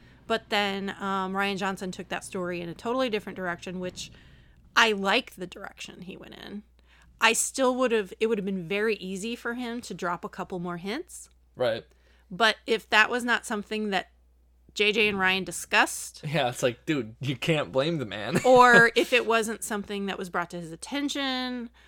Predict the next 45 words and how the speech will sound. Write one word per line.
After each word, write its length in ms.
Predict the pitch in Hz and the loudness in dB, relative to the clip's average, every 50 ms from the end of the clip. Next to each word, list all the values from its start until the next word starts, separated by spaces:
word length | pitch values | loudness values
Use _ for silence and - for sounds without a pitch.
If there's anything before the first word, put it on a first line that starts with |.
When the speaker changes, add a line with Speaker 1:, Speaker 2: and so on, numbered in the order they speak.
| - - _ _ _ - | -20 -20 _ _ _ -2
Speaker 1:
or 180 | - 233 226 | 0 0 2
maybe 240 | 220 220 196 190 185 | 2 0 0 0 -2
it 100 | 185 - | -4 -2
was 240 | 175 208 254 277 240 | 0 2 2 2 2
brought 240 | 214 254 254 247 - | 2 2 2 2 2
to 80 | 262 247 | -2 -4
his 180 | 240 254 226 220 | -4 -4 -4 -4
attention 580 | 226 - - 247 233 214 - 247 233 233 226 214 | -6 -6 -6 -8 -6 -6 -6 -6 -4 -4 -4 -4
and 100 | 180 180 | -6 -6
he 220 | 185 208 208 208 | -6 -4 -2 -2
was 340 | 208 202 202 196 196 190 - | 0 0 0 -2 -2 -4 -8
just 380 | - 180 - 190 190 - - - | -8 -6 -6 -6 -6 -6 -6 -4
like, 240 | 190 180 180 - - | -4 -4 -4 -4 -4
"Well, 580 | 190 208 208 208 214 208 214 214 208 214 - _ _ _ _ _ _ _ _ _ _ | -2 0 2 2 2 2 0 0 -2 -6 -8 _ _ _ _ _ _ _ _ _ _
that's 220 | - 214 208 - - | -4 -4 -4 -2 0
really 180 | 233 226 233 233 | 2 2 2 2
not 200 | 226 208 - - | 2 0 0 -2
part 240 | - 214 208 208 | -2 0 0 0
of 60 | 208 170 | 0 -2
the 80 | 185 | -6
story 560 | - - - - 196 202 208 208 208 208 196 | -10 -8 -6 -4 -2 -2 0 0 0 0 -2
I'm 160 | 180 170 165 185 | -2 -4 -4 -6
looking 260 | 208 - - 196 185 | -8 -6 -6 -8 -8
to 80 | 156 | -8
tell. 360 | 156 - - 208 208 214 214 202 | -10 -6 -2 0 2 2 2 0
I'm 160 | 180 170 170 | -2 -4 -4
looking 280 | 175 202 202 - 214 196 | -4 -4 -4 -6 -8 -10
to 100 | - 175 | -10 -10
tell 260 | - - 202 185 185 | -8 -4 -4 -2 -2
a 60 | 180 170 | -4 -6
story 420 | - - - - - 196 202 202 | -8 -10 -8 -4 -4 -2 -2 -2
about 340 | 190 180 180 175 170 - 165 | -2 -2 -2 -2 -4 -4 -4
regular 460 | 165 175 175 165 180 196 185 180 165 | -4 -4 -2 -2 -2 -4 -4 -4 -8
people," 540 | - - - 190 - - 247 262 302 320 _ _ _ _ _ _ _ _ _ _ _ _ _ _ _ _ _ | -10 -12 -14 -12 -8 -4 -4 -2 -4 -4 _ _ _ _ _ _ _ _ _ _ _ _ _ _ _ _ _
which 180 | - 220 - | -6 -6 -4
is 100 | - 196 | -6 -8
clearly 380 | - - 294 302 285 277 262 240 | -6 -2 0 2 4 6 6 6
evident 240 | 226 233 202 220 - | 6 4 2 2 2
in 80 | - 247 | 2 2
Speaker 2:
Right. 40 | 110 | 2
Speaker 1:
the 80 | 214 202 | 2 2
way 160 | 202 196 190 | 2 2 0
he 100 | 202 196 | 0 -2
portrays 360 | - 202 170 208 190 180 175 | -4 -6 -6 -6 -4 -4 -2
Rey. 420 | 175 196 180 151 143 160 175 - | -2 -2 -2 -2 -4 -6 -10 -12